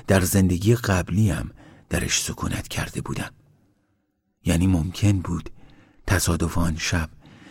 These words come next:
چنان شکافی در زندگیم ایجاد کرده باشد که پس از آن یک قبل وجود داشته باشد و یک بعد. اسکناس‌های بانکی را شمردم.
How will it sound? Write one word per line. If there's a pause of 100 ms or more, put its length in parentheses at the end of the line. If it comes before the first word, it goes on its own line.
(100)
چنان
شکافی
در
زندگیم
ایجاد
کرده
باشد
که
پس
از
آن (640)
یک
قبل (100)
وجود
داشته
باشد
و (640)
یک
بعد. (1040)
اسکناس‌های
بانکی
را
شمردم.